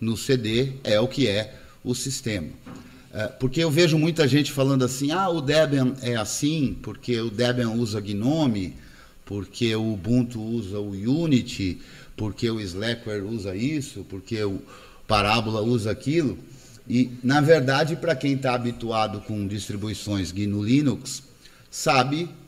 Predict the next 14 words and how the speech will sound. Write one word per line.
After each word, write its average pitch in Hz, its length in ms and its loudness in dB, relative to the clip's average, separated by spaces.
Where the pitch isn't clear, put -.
que 160 240 -8
cada 175 360 -2
uma 165 220 -2
dessas 120 420 -2
distribuições 113 1080 -6
faz 143 360 -2
suas 117 400 -4
escolhas, 123 800 -6
ah, 107 240 -4
no 113 200 -2
C - 160 -2
D 101 200 -2
de 92 80 -6
instalação, 123 840 -2